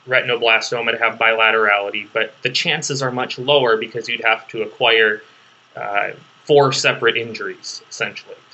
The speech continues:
So the non-heritable retinoblastoma is where the child is born with no, uh, R B one mutations, and both mutations are acquired after birth. So you can imagine why this would have a tendency to present later, because you have to get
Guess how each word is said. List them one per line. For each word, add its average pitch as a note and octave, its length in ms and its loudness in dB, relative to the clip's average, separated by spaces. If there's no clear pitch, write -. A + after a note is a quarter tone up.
So E3+ 220 2
the E3 100 4
non-heritable F3+ 880 2
retinoblastoma B2+ 1080 2
is A2+ 100 -6
where B2 140 2
the A#2 80 0
child D#3 320 4
is C3+ 120 -2
born B2+ 360 0
with A#2 120 -2
no, C3+ 480 2
uh, - 160 -6
R C3 160 4
B C3 140 -2
one B2 240 2
mutations, A#2+ 840 -2
and B2+ 120 -2
both F3 480 2
mutations C#3 1080 -6
are A#2 220 2
acquired A2 540 0
after G#2+ 380 -6
birth. F#2+ 340 -12
So - 140 -6
you D#3 140 -2
can D#3+ 120 -4
imagine E3+ 480 0
why B2+ 220 0
this F#3 260 -2
would F3+ 120 -4
have C#3+ 160 0
a C#3 40 -6
tendency B2 580 -6
to - 60 -20
present A2+ 560 -8
later, B2+ 420 0
because A#2 300 -12
you A#2 120 -8
have A2 180 0
to A#2 60 -6
get A2+ 220 0